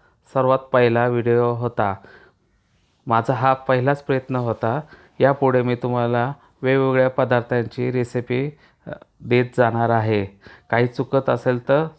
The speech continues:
समजून घ्यावे. बघा, आता आपला हा अर्धा किलो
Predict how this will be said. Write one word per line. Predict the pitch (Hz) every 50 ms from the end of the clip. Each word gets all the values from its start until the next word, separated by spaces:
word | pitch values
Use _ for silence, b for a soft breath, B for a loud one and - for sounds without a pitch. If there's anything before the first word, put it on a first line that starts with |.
| _
समजून | - 127 123 117 123 131 139 127
घ्यावे. | 127 120 117 110 107 110 135 151 - - _ _ _ _ _ _ _ _ _ _ _ _ _ _ _ _ _ _ _ _ _ _ _ _ _ _ _ _ _ _ _ _ _ _ _ _ _ _ _ _ _ _ _ _ _ _ _ _ _ _ _ _ _ _ _ _ _ _
बघा, | 143 127 127 135 127
आता | 110 92 - - - - 123 120
आपला | 123 120 - - 135 139 143 147 B B B B B B B B
हा | - 123 123 131 139 - - -
अर्धा | 120 120 120 139 135
किलो | - - 139 131 143